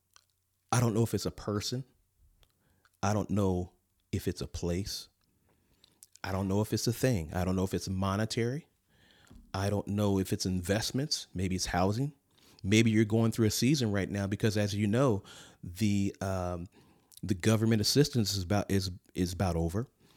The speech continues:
They are already doing evictions, uh, virtual evictions, because that protection is over.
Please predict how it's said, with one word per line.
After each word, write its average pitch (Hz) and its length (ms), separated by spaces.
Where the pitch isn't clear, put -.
They 104 560
are 98 240
already 123 440
doing 113 540
evictions, 110 840
uh, 95 240
virtual 95 680
evictions, 90 760
because 98 520
that 110 180
protection 92 520
is 87 100
over. 82 340